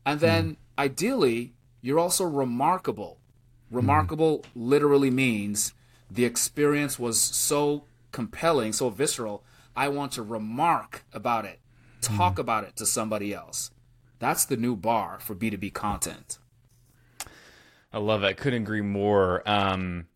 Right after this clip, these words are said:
Speaker 3: a side note, how are you doing on time? I can go for a few more minutes. I know we're about
Speaker 1: I'm,
Speaker 3: up.
Speaker 1: yeah, I'm good on, I'm good on time. I don't have a
Speaker 3: Okay,
Speaker 1: meeting
Speaker 3: cool,
Speaker 1: after this
Speaker 3: cool.
Speaker 1: yet.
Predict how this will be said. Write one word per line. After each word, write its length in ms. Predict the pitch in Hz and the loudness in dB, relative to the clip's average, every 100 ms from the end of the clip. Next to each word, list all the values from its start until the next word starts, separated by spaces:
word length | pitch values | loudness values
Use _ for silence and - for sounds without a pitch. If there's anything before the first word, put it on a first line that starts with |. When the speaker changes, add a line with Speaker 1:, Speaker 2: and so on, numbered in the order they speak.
| _ | _
Speaker 3:
a 60 | 113 | -6
side 220 | - 147 | 0 2
note, 100 | 120 | 2
how 120 | 101 151 | 0 0
are 40 | |
you 120 | 175 | 2
doing 160 | 156 143 | 0 0
on 100 | 113 | -2
time? 260 | 127 101 | -2 -2
I 60 | 90 | -2
can 120 | 117 | -2
go 160 | 104 104 | 2 2
for 140 | 104 | 2
a 40 | 98 | -2
few 160 | 104 | -2
more 80 | 98 | 0
minutes. 300 | 90 87 - | 0 -2 -4
I 40 | 95 | -4
know 200 | 92 92 | -2 -2
we're 320 | 92 87 85 - | -2 -2 -4 -8
about 320 | 87 90 87 | -2 0 2
Speaker 1:
I'm, 100 | 87 | 2
Speaker 3:
up. 40 | 139 | 2
Speaker 1:
yeah, 100 | 117 | 0
I'm 140 | 147 | -2
good 140 | 151 151 | -2 -2
on, 180 | 127 - | -4 -4
I'm 140 | 139 | -4
good 140 | 139 127 | -2 -2
on 140 | 117 | -2
time. 320 | 113 98 92 | -4 -6 -6
I 60 | 110 | -4
don't 120 | 123 | -2
have 180 | 113 107 | -2 -2
a 40 | |
Speaker 3:
Okay, 100 | 107 | 0
Speaker 1:
meeting 160 | 110 104 | 0 0
Speaker 3:
cool, 100 | 123 | -2
Speaker 1:
after 160 | - 87 | -4 -6
this 200 | 85 - | -6 -2
Speaker 3:
cool. 160 | 107 - | -2 -4
Speaker 1:
yet. 220 | 95 | -8